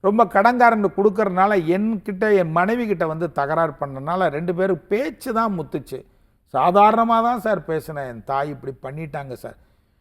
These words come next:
விதி பயன் பாருங்கள், அவனை விட்டு வைக்கவே இல்லையே. பேச்செல்லாம் கவனமா வச்சுக்கணும்னு சொன்னாலும் விதி விடல.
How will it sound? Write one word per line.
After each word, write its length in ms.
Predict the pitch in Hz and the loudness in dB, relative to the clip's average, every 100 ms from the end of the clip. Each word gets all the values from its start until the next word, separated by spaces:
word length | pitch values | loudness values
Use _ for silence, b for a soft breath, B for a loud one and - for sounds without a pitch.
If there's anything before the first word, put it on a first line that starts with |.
| _ _ - | _ _ -6
விதி 360 | 160 175 226 | -4 0 0
பயன் 380 | 185 190 180 185 | 2 2 4 2
பாருங்கள், 480 | 147 135 127 110 101 | 0 0 0 -4 -4
அவனை 300 | 127 139 131 | -4 -2 -4
விட்டு 280 | 143 - 196 | -4 -2 0
வைக்கவே 440 | 170 185 175 190 | 0 0 2 2
இல்லையே. 280 | 180 135 120 | 0 -2 -6
பேச்செல்லாம் 720 | - 165 175 185 185 208 196 | 0 0 2 2 6 4 6
கவனமா 540 | 175 185 190 196 208 | 4 4 4 4 4
வச்சுக்கணும்னு 460 | 190 196 180 202 226 | 2 0 -2 -2 -4
சொன்னாலும் 640 | - 165 190 214 220 254 | -2 -4 2 8 8 8
விதி 240 | 233 196 190 | 4 0 0
விடல. 340 | 135 117 | 0 -2